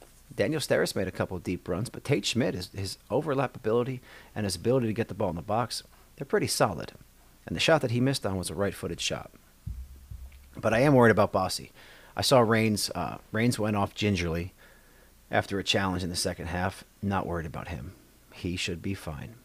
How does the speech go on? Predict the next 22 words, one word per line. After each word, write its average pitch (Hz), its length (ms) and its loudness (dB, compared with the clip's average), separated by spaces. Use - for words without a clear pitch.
Young 95 240 -2
kid. 87 400 -4
Uh, 69 220 -12
they, 90 240 -8
they, 104 160 0
t-, - 220 -4
they 117 140 2
tend 147 260 2
to, 110 200 2
uh, 92 180 2
bounce 92 260 -4
back 92 260 -4
pretty 95 220 -4
quick. - 500 -8
Eighteen-year-olds 101 680 -2
recover 95 320 0
a 85 40 -4
little 87 160 -6
quicker 95 280 -6
than 80 120 -6
twenty-five-year-olds. 73 800 -10
So, 73 280 -10